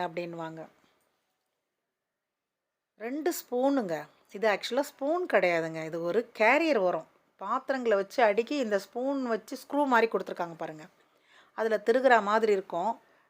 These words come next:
அது ஏதோ மிஸ் ஆயிடுச்சு, நான் அந்த ஸ்பூனை மட்டும் போட்டிருக்காங்க. நான் உங்களுக்கு போட்டிருக்கேன். இந்த ரெண்டு ஸ்பூனோட ரேட்டு தௌசண்ட் ஃபோர் ஹண்ட்ரட்.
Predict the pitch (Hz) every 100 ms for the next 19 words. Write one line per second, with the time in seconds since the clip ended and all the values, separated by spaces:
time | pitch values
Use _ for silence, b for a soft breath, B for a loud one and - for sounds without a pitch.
0 | - 165 180 247 233 220 269 240 214 285
1 | 269 196 185 - 254 233 190 - 226 196
2 | 190 180 170 160 156 202 - - _ _
3 | _ _ _ 190 196 185 175 175 - 220
4 | 220 180 165 185 - 185 185 226 254 277
5 | - 247 262 262 214 180 180 180 269 -
6 | 196 214 214 247 254 180 180 170 170 170